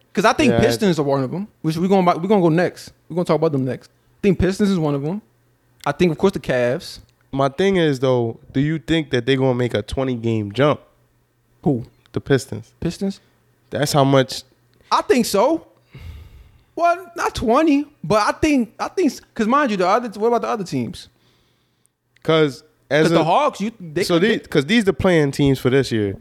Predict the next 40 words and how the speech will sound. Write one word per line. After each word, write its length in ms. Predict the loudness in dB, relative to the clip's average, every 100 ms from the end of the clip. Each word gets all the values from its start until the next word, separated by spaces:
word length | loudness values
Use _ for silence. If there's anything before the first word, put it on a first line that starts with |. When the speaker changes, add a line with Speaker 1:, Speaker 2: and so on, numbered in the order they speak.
| -8
Speaker 2:
You 80 | -2
got 200 | -2 0
the 120 | -6
sh-, 180 | -6 -18 -10
the 180 | -6
Hornets, 540 | 0 0 2 -2 -6 -20 -20
you 160 | -10 -2
got 220 | 0 0
the 60 | -2
Cavs, 600 | 0 2 4 2 -2 -12 -20 -4
you 40 |
got 140 | -2 -2
the 80 |
Hawks, 460 | 0 0 0 -4 -14
and 80 | -6
you 60 | 0
got 140 | -2
the 80 | -2
Nets. 480 | -4 -4 -4 -12 -20 _ _ _ _ _ _ _ _ _ _ _ -8
And 160 | -4
remember, 220 | 0 0 2
everybody 420 | 2 2 2 2
else 160 | 2 -2
on 160 | -6
top 260 | 0 0 0
of 40 |
that 120 | 0
is, 200 | 0 -2
like, 260 | -2 -4 -2
basically 320 | -4 -4 -8
the 160 | -4 0
upper 240 | -2 -2
tier 240 | -8 -6 -6
teams. 360 | -6 -6 -2
Speaker 1:
Yeah. 260 | 0 0 -2 -10 _ _ _ _ _ _
Speaker 2:
So 220 | -6 -2
it's 120 | -2
like, 300 | 0 0 -2 -10 _ _ _ _ _ _ _ _ _ _ _ _ _ _ _ _ _ _ _ _ _ _ _ -2
that 200 | 0 0
means 640 | 2 2 2 2 -2 -8